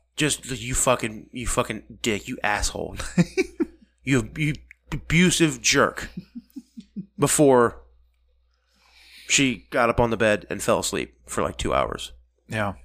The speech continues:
Speaker 1: And then as soon as I get up to, if I get up to go upstairs to take a piss or to make myself a drink or whatever,
Speaker 2: Yeah.
Speaker 1: she follows me up there and we start the whole process over again.
Speaker 2: Yeah.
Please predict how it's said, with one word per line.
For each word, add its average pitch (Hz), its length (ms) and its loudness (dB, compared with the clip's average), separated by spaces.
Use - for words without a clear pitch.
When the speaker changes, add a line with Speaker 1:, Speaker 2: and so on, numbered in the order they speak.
Speaker 1:
And 127 180 0
then 117 80 -4
as 113 80 -4
soon 143 140 -4
as 120 80 -4
I 117 80 0
get 131 180 0
up 120 240 2
to, - 180 -8
if 104 160 -14
I 110 100 -4
get 131 180 0
up 135 160 2
to - 60 -8
go 131 340 0
upstairs 143 420 0
to - 120 -16
take 143 140 -2
a 131 40 -6
piss - 460 2
or 113 280 -2
to - 140 -12
make 123 180 2
myself 127 280 2
a 127 60 -6
drink 131 260 0
or 117 60 -2
whatever, 117 680 0
Speaker 2:
Yeah. 123 260 2
Speaker 1:
she - 140 -4
follows 110 280 -2
me 165 100 -2
up 196 120 -4
there 185 180 -4
and 110 120 -8
we 107 60 -4
start 113 200 0
the 104 60 -6
whole 139 100 0
process 131 320 -2
over 110 240 -4
again. 90 220 -14
Speaker 2:
Yeah. 127 280 0